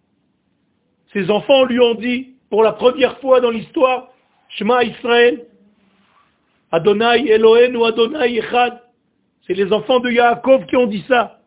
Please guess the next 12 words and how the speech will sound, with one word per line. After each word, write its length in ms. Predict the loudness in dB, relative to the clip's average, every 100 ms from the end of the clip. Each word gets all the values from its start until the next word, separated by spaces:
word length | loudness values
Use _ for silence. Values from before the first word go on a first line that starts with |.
| _ _ _ _ _ _ 0
Et 100 | 0
lui, 480 | 2 -2 -2 -8 _ _ _ -2
Yaakov 460 | 2 2 4 2 4
leur 160 | 0
a 60 | 2
répondu, 640 | 0 0 -2 -2 -6 -8 _
Baruch 380 | -2 0 0 -4 -2
Shem, 320 | 0 0 -2 -18 _ _ _
Kevod 340 | -2 4 2 2
Malchuto, 540 | -4 -4 -8 0 2
Leolam 420 | 2 -2 -2 -2
Vaed. 420 | 0 2 0 -2